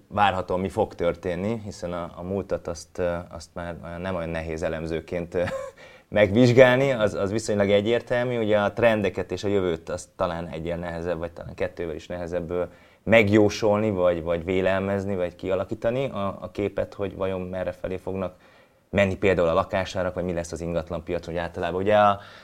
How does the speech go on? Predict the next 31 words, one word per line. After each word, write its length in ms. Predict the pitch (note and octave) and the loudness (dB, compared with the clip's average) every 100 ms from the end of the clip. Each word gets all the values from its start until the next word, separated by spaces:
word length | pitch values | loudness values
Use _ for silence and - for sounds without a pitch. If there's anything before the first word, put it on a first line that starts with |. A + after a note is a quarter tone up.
| - - _ - | -20 -20 _ -4
az 100 | G2 | 0
ingatlanpiacnak 880 | A#2 G#2+ G#2 F#2+ G#2 F#2+ - F#2 | 2 2 0 0 0 0 -2 -8
az 120 | F2 - | -6 -4
egyik 320 | F#2 F2 - | -4 -6 -4
területe 460 | F#2 E2+ E2+ - | -4 -2 -4 -4
a 60 | D#2+ | -10
lakáspiac, 920 | E2 - F#2+ G2 - A2 B2 - - | -10 -8 -8 -8 -4 -2 -2 -6 -12
csak 160 | - - | -18 -20
ez 80 | - | -8
fontos, 480 | G2 F#2+ F2+ - | -6 -4 -6 -6
ö, 180 | F2+ D#2+ | -8 -6
leszögezni, 440 | D#2 F2+ F#2 F#2 F#2 | -8 -8 -6 -6 -4
hogy 80 | |
amikor 200 | F2+ E2+ | -6 -6
az 40 | F#2 | -2
ingatlanokról 560 | A2 G2 F#2 E2+ F2+ | -2 -2 -4 -8 -8
beszélünk, 460 | E2 F#2 - F#2+ F2+ | -8 -8 -6 -6 -8
és 100 | E2+ | -10
főleg 280 | - F2+ E2+ | -6 -4 -4
ugye 200 | E2+ E2 | -6 -8
itt 180 | E2 - | -8 -10
a 40 | |
portfólión 480 | - F#2+ F2+ F#2 E2+ | -4 -4 -4 -8 -6
azért 220 | E2 E2 | -6 -6
nagyon 200 | F#2 E2 | -6 -8
sok 160 | - D#2 | -10 -6
kereskedelmi 580 | F2+ F2 - D#2+ D#2+ | -4 -4 -6 -8 -8
ingatlannal 500 | F2 E2+ E2 E2 E2 | -8 -8 -10 -10 -10
is 120 | E2 - | -10 -8
foglalkozunk, 680 | F2+ F2+ E2+ E2+ E2 E2+ | -4 -4 -6 -8 -10 -10
irodák, 540 | - F#2 E2+ E2 D#2+ | -6 -4 -4 -4 -6